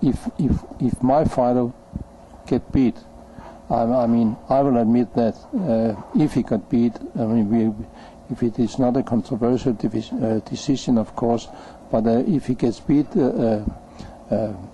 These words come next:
uh, and the decision is right,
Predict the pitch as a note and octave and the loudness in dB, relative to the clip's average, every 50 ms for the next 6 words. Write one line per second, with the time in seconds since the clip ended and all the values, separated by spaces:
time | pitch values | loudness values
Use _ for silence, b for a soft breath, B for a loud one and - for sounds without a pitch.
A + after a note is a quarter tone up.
0 | - - G3+ F3+ E3 A#3 - - - - A#2+ A#2 A#2 A#2 A2 - - - - - | -10 -8 -6 -4 -4 -6 -6 -8 -8 -6 -4 -4 -4 -4 -6 -8 -12 -10 -6 -2
1 | - A#2 A#2+ A2+ G#2+ - - A2+ - - C3+ B2 G#2 - D3 A#2+ A#2 A2+ G#2 - | 0 0 0 0 0 0 -2 -2 0 0 0 0 0 2 2 2 2 2 0 -2
2 | - - A#2 A#2 A#2+ | 0 2 2 2 2